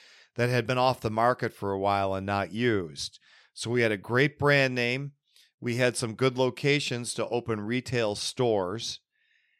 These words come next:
And we could manufacture our own in the canal products.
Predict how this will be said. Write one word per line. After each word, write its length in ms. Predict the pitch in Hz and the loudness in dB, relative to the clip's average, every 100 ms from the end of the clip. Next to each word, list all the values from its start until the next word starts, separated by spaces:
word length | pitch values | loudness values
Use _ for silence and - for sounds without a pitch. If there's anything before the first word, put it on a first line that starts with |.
| _ - | _ -8
And 380 | 123 120 117 107 | -2 0 -2 -4
we 160 | 113 120 | -6 -4
could 200 | 127 101 | -4 0
manufacture 840 | 123 131 131 - 139 139 - 127 | 2 4 2 4 4 4 2 2
our 180 | 113 113 - | 4 4 2
own 320 | 131 131 123 | 0 0 -2
in 240 | - 147 | -2 -2
the 80 | 180 | -2
canal 400 | - 127 113 98 | -2 -2 2 0
products. 800 | - - 104 98 95 - - - | 0 4 4 4 2 -4 -8 -8